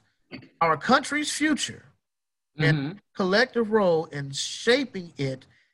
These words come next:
Speaker 1: has never been more important. Richard Johnson, C E O of Foot Locker. "At Foot Locker, our mission is to inspire and empower youth culture, so partnering with Rock the Vote was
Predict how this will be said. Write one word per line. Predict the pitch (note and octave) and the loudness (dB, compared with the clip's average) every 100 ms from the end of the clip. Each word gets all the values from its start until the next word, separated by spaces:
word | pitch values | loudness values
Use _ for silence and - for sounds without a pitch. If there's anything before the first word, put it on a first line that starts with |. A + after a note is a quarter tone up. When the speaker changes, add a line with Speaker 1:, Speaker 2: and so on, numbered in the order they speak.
| _ - | _ 0
Speaker 1:
has | E3+ D#3 | 0 0
never | D#3 G3+ C#4 D4 C#4 | 0 4 4 4 2
been | A#3 A#3+ A#3 | 4 4 2
more | G#3 G3+ G3+ | 0 2 2
important. | F#3+ F3+ - D#3+ - A#2+ A#2+ | -2 -6 -2 0 0 -4 -8
Richard | D3 A3 - A#3 F#3+ | -2 -2 0 -2 0
Johnson, | E3+ F3 E3+ - D#3+ | -2 -2 -2 -10 -14
C | - G#3 G#3 G3+ | -8 -6 -6 -4
E | |
O | E3+ E3 D#3+ | -2 0 -2
of | C3 B2 | -8 -10
Foot | - F#3+ C3 | -6 -6 -6
Locker. | B2 G2 - D#2+ _ _ _ _ - - _ _ _ _ _ _ _ - | -10 -12 -18 -20 _ _ _ _ -20 -20 _ _ _ _ _ _ _ 2
"At | F3+ F3+ | 2 2
Foot | - E4+ A#3 | 0 0 4
Locker, | F#3 E3+ F#3 | 4 4 0
our | - G#3 C#4 | 2 4 6
mission | B3+ A3+ G#3 G#3 | 6 4 4 0
is | F#3 F3 | -2 -2
to | - D#3+ | -4 -8
inspire | D3 C#3+ - B3 A#3+ B3+ B3+ B3 | -6 -8 2 4 6 4 2 0
and | E3+ E3 | 0 0
empower | D#3+ D3+ D3+ G3 A#3 A#3+ A#3+ | -2 -8 -4 0 2 4 4
youth | E3 D#3+ A#3 C#4 - | 2 -2 -2 -2 -6
culture, | - G3+ F#3 - E3+ E3 - - - | 0 0 0 -4 -4 -4 -10 -20 -12
so | - D3+ C3 - | -4 -4 -4 -6
partnering | F#3+ B3 G3 F#3+ F#3 | 0 0 0 -4 -4
with | D#3+ C#3 G2 | -4 -4 -4
Rock | A2 G3 - - | 2 2 0 -8
the | D3 | -4
Vote | D#3+ F3 - - _ | -2 -2 -4 -20 _
was | - C3+ | -8 -6